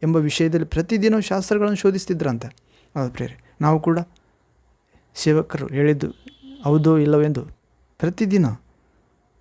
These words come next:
ಶಾಸ್ತ್ರಗಳನ್ನು ಶೋಧಿಸಿ ನೋಡಬೇಕಾಗಿದೆ, ಪವಿತ್ರ ಗ್ರಂಥವನ್ನು. ಹೌದು ಪ್ರಿಯರೇ, ಹಿಸ್ಟ್ರಿನಲ್ಲ, ಜೀವದಾಯಕ ಗ್ರಂಥ, ಮಾತನಾಡುವ ಪುಸ್ತಕ. ಹೌದು ಪ್ರಿಯರೇ, ಪರಿಶುದ್ಧ ಆತ್ಮನಿಂದ ದೇವರ ಶಕ್ತಿಯಿಂದ ಬರೆಯಲ್ಪಟ್ಟ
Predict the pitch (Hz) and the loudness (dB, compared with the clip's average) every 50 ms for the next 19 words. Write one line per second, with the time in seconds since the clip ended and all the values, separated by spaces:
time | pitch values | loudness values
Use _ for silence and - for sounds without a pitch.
0 | _ _ - - 160 156 165 - - 175 170 170 160 147 127 - - 165 - - | _ _ -6 -2 0 0 0 2 0 2 2 2 2 2 0 -2 -6 -10 -2 0
1 | 156 151 147 156 143 - - - - - _ - 147 151 143 139 135 127 131 127 | 2 2 2 0 -2 -4 -6 -8 -10 -12 _ -2 2 2 4 4 2 0 -2 -4
2 | - 123 120 120 117 - - 143 147 143 147 151 135 143 139 139 139 123 123 123 | -4 -4 -4 -6 -6 -6 -4 -2 -2 0 0 0 0 2 0 0 -2 -2 -2 -4
3 | 120 117 117 - - - - _ 131 131 117 - - - - 151 139 - - - | -4 -6 -6 -10 -14 -20 -12 _ -6 -6 -6 -6 -8 -6 -4 -4 -4 -4 -4 0
4 | 180 180 180 175 175 170 170 175 185 190 - _ _ _ - - _ _ _ _ | 0 2 2 2 2 0 0 0 -2 -4 -8 _ _ _ -20 -20 _ _ _ _
5 | _ _ _ _ _ - 156 139 156 156 151 147 147 139 139 131 - 139 127 - | _ _ _ _ _ -6 -2 2 4 4 4 4 4 2 0 -2 -4 -10 -8 -6
6 | 123 120 120 117 120 127 135 139 160 - 151 151 151 147 147 147 - 165 - - | -6 -6 -6 -6 -4 -2 -2 -2 -2 -2 -2 -2 0 0 0 -2 -2 -6 -8 -8
7 | - 143 - - 110 110 - - _ _ _ - 143 131 123 117 - - 120 110 | -8 -10 -8 -8 -10 -12 -12 -16 _ _ _ -6 -6 -6 -6 -8 -8 -6 -6 -6
8 | 113 - - - _ _ _ _ _ _ _ _ _ _ - - - - 151 143 | -6 -8 -10 -14 _ _ _ _ _ _ _ _ _ _ -10 -8 -4 -2 0 0
9 | 143 143 139 139 139 139 135 - 143 135 135 135 135 131 - - 127 147 147 147 | 2 2 2 2 0 -2 -2 -4 -4 -4 -2 -2 -4 -4 -6 -4 0 2 4 4
10 | 147 147 147 147 139 - 147 143 - - 165 160 160 151 156 160 160 156 156 - | 4 2 2 0 -2 -4 -6 -6 -4 -4 -2 -2 -2 0 0 0 0 0 -2 -4
11 | 151 151 | -6 -6